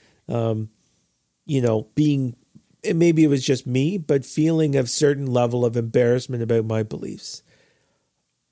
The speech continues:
But at the same time, there was a lot of shared ground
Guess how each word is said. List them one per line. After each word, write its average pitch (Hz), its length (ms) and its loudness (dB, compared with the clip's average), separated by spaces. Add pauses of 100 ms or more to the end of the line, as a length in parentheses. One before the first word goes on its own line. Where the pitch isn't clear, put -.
(320)
But 180 140 4
at 175 140 0
the 175 60 -4
same 214 360 2
time, 139 520 0 (960)
there 165 120 4
was 156 160 4
a 156 60 4
lot 160 300 2
of 156 80 2
shared 127 560 2
ground 117 640 -4